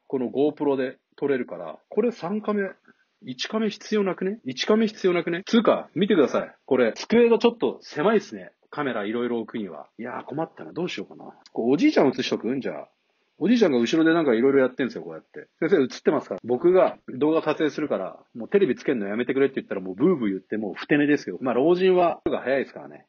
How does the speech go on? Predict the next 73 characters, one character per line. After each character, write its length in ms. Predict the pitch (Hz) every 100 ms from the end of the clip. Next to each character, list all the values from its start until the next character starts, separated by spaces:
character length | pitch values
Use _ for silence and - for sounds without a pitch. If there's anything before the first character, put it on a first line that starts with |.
| -
ち 100 | 165
な 80 | 170
み 80 |
に 80 | 175
ま 100 | 170
だ 60 | 151
八 320 | - 113 127
時 80 | 90
で 100 | 85
す、 200 | - -
時 120 | 98
間 180 | 101 87
は。 180 | 78 - _
ま 220 | 127 151
あ、 40 | 127
ち 80 | 165
ょ 40 |
っ 60 | -
と 120 | 135
こ 100 | 107
れ 80 | 131
は、 240 | 131 123 110
ど 300 | 135 285 170
う 40 |
し 160 | - 127
よ 140 | 107
う 20 |
か 80 | 95
な。 240 | 71 64 - - _ -
ど 200 | - 269
う 100 | 220
い 60 |
こ 140 | - 98
う 20 |
か 100 | 82
な。 300 | 71 67 - _
で、 80 | 165
こ 120 | 156
れ 80 | 135
動 200 | 151 180
画、 280 | 190 135 -
一、 640 | 196 196 - 135 117 - -
二、 320 | 139 170 139
二 160 | 143 139
で 80 | 80
し 100 | -
ょ？ 160 | 120 -
で、 100 | 139
こ 100 | 127
の 180 | 135 131 - _ _
二 140 | 160 160
映 40 |
っ 0 | 117 - -
て 80 | 143
な 100 | 135
い 60 |
で 80 | 110
す 80 | -
け 80 | 90
ど、 220 | 92 80
ス 100 | -
ク 140 | -
リ 160 | 175 180
ー 20 |
ン 40 | 175
録 200 | 170 131
画 80 |
も 80 | 92
し 140 | 90 101
ま 100 | 98
す 140 | 87
ん 80 |
で、 80 | 80